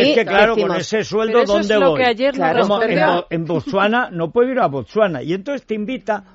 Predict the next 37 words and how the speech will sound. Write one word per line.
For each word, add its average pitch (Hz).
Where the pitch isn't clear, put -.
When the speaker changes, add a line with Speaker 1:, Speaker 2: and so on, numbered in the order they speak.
Speaker 2:
un 254
traficante 208
de 208
armas 208
del 165
tercer 190
mundo 190
que 165
vete 160
tú 143
a -
Speaker 1:
Pero 247
es 240
que 269
Speaker 2:
saber. 247
Speaker 1:
esas -
Speaker 3:
¿A -
cambio 240
de 247
Speaker 1:
invitaciones -
Speaker 3:
qué? 233
Speaker 2:
Después 247
vas 240
con 185
un 240
chorizo 208
de 160
tercera 185
división, 190
tal. 113
Luego 247
vas 180
mendigando 214
en 156
Arabia, 214
en 160
Qatar 214